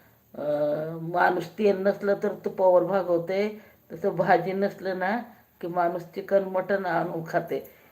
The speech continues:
तो व्हिडिओ बघ जरा, मस्त व्हायरल झालाय.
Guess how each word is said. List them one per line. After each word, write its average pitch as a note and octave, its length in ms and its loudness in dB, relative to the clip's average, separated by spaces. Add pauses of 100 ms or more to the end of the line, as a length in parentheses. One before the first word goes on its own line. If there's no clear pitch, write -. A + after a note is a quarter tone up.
(100)
तो G3 120 -2
व्हिडिओ G3 300 0
बघ G3+ 200 -4
जरा, D#3+ 240 -2 (560)
मस्त - 260 -10
व्हायरल G3 380 2
झालाय. D3+ 400 -6